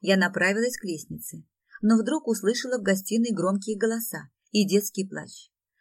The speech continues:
У меня прошла судорога по телу, и я замерла, устремляя взгляд на девушку с ребенком на руках.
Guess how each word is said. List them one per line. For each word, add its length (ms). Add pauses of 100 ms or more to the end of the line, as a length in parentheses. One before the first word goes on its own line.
(200)
У 120
меня 220
прошла 360
судорога 720
по 100
телу, 440 (240)
и 120
я 200
замерла, 680
устремляя 580
взгляд 360
на 140
девушку 520
с 80
ребенком 600
на 80
руках. 500